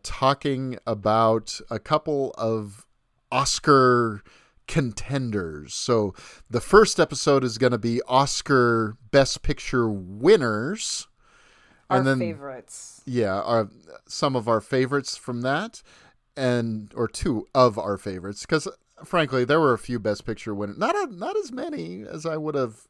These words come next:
Speaker 1: thought,
Speaker 2: No.
Speaker 1: but there, there were several, I mean, a handful that I, that I was like, "I'd love to talk about any of these." And then, um, the second episode is gonna be a lot more challenging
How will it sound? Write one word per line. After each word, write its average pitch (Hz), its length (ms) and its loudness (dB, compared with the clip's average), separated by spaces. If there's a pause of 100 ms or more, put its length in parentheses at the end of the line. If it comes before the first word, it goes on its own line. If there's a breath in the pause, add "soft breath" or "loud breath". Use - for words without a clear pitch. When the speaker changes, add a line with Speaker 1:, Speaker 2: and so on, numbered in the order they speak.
(180)
Speaker 1:
thought, 135 520 -2 (280 loud breath)
Speaker 2:
No. 170 220 -2
Speaker 1:
but 139 240 4 (100)
there, 147 580 -2 (100)
there 147 200 0
were 185 220 0
several, 135 720 4
I 139 60 4
mean, 139 160 -4
a 127 80 -2
handful 120 640 -2
that 107 240 -4
I, 104 240 -4 (160)
that 117 200 -2
I 117 100 2
was 107 340 -6
like, 113 180 -2
"I'd 220 240 -4
love 117 320 0
to 101 100 -16
talk 104 220 -6
about 92 180 -8
any 107 260 -6
of 85 120 -10
these." 90 320 -16 (500 loud breath)
And 113 260 -6
then, 113 480 0 (100)
um, 95 460 -6 (220)
the 113 160 -8
second 185 360 0
episode 117 420 0
is 107 120 -6
gonna 117 160 0
be 110 80 -4
a 110 80 0
lot 110 180 0
more 107 140 -8
challenging 98 720 -6